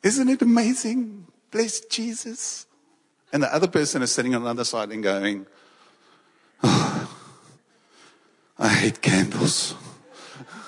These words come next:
So to the one, that thing is a trial. To the other person, it's not.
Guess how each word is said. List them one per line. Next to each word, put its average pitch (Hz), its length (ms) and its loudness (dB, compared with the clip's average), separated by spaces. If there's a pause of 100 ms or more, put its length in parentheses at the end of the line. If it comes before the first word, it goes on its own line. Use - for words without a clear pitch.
(4000)
So - 160 -2
to 139 140 0
the 135 140 2
one, 135 260 4
that 120 180 0
thing 113 140 0
is 104 100 0
a 101 60 0
trial. 90 340 0
To 104 140 -2
the 104 80 2
other 107 160 2
person, 104 340 -4
it's 95 180 -6
not. 90 160 -4